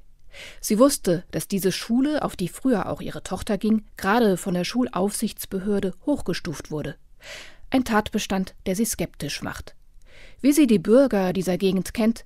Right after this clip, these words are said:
vermutet sie, dass viele mittelständische und in aller Regel weiße Eltern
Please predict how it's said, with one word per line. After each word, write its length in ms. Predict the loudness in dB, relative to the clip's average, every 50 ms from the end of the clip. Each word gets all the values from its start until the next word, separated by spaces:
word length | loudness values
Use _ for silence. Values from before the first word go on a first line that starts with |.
| -20 -20 -10
vermutet 520 | 0 4 6 6 6 6 4 0 -2 -2
sie, 280 | 0 2 2 2 2 -2 -10 -20 -20 -14 -6
dass 280 | -4 -4 -4 -4 -6 -8 -12
viele 420 | -6 -2 0 2 2 4 4 4
mittelständische 920 | 4 2 4 4 2 0 0 -2 -2 -2 -2 0 -2 -2 -2 -2 -4 -4 -4
und 160 | -6 -6 -4
in 100 | -4 -2
aller 260 | 0 2 2 2 4
Regel 280 | 2 2 0 0 -2 -2 -2 -2
weiße 400 | 2 2 2 2 2 0 0 0
Eltern 420 | 0 0 0 0 0 -2 -2 -2